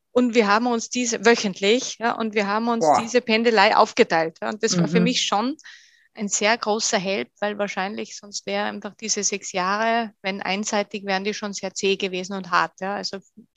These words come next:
Speaker 1: physisch, hm. Und, und diese sechs Jahre haben mir aber einen sehr, sehr guten Weg ermöglicht.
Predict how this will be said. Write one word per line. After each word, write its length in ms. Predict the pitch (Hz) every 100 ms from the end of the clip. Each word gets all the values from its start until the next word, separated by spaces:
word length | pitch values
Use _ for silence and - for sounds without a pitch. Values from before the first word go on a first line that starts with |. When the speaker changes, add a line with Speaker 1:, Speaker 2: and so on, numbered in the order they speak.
| -
Speaker 1:
physisch, 560 | 240 220 185 - -
hm. 140 | 214 240 - - - _
Und, 320 | 202 190 -
und 260 | 208 196 - -
diese 220 | - 208 208
sechs 260 | 202 196
Jahre 320 | 180 180 220
haben 160 | 190 202
mir 160 | 214 196
aber 80 | 185
einen 220 | 196 196
sehr, 260 | - 190
sehr 160 | 208 208
guten 400 | 196 208 - 196
Weg 200 | 196 190
ermöglicht. 520 | - 82 - 113 _